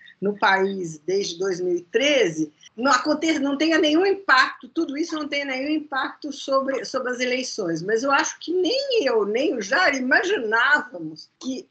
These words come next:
o impacto pudesse ser esse, né? A gente imaginava que alguma coisa não, não, não ia dar certo. E até agora,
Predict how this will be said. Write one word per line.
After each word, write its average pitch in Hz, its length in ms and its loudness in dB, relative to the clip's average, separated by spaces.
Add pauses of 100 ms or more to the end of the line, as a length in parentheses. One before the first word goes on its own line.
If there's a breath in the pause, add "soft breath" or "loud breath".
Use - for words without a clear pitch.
o 208 80 2
impacto 285 580 -2
pudesse 269 520 -6
ser 311 160 -2
esse, 226 500 -2
né? 196 140 -6
A 220 100 -6
gente 277 220 -10
imaginava 427 400 4
que - 80 0
alguma 381 360 -2
coisa 330 480 -2
não, 415 360 -4
não, 226 220 -6 (840 loud breath)
não 254 240 -2
ia 277 180 0
dar 262 220 0
certo. 233 680 -4
E 254 80 -4
até 359 360 -2
agora, 269 760 0